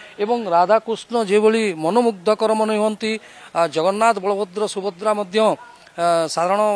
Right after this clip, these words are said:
ପଶ୍ଚିମ ଓଡ଼ିଶାରେ ଥିବା ଜଗନ୍ନାଥ, ବଳଭଦ୍ର, ସୁଭଦ୍ରାଙ୍କ ଯେଉଁ ମୂର୍ତ୍ତି, ତାର ତୁଳନାରେ ନିଶ୍ଚିତ ଭାବରେ ବଡ଼ ଏବଂ, ଆ, ମ-, ସେଭଳି ଭାବରେ ଇଏ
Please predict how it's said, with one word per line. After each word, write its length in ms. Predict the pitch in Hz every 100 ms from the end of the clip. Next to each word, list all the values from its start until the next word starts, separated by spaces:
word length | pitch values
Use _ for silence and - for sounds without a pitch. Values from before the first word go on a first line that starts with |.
| 190 185
ପଶ୍ଚିମ 300 | 175 - 208
ଓଡ଼ିଶାରେ 440 | 196 190 190 208
ଥିବା 280 | 202 196 202
ଜଗନ୍ନାଥ, 360 | 175 185 202 185
ବଳଭଦ୍ର, 400 | 180 190 190 190
ସୁଭଦ୍ରାଙ୍କ 540 | 180 170 185 196 190 196
ଯେଉଁ 160 | 180 185 - -
ମୂର୍ତ୍ତି, 400 | 185 214 254 190 - - -
ତାର 160 | 185 196
ତୁଳନାରେ 420 | 208 190 190 196
ନିଶ୍ଚିତ 320 | 165 156 180 214
ଭାବରେ 300 | 185 190 196
ବଡ଼ 360 | 165 202 220 - - - - -
ଏବଂ, 360 | 226 277 302
ଆ, 320 | 294 269 240 214
ମ-, 220 | 202 196 - -
ସେଭଳି 340 | - 254 269
ଭାବରେ 440 | 262 247 269 302 302 240 -
ଇଏ 440 | 160 185 269 302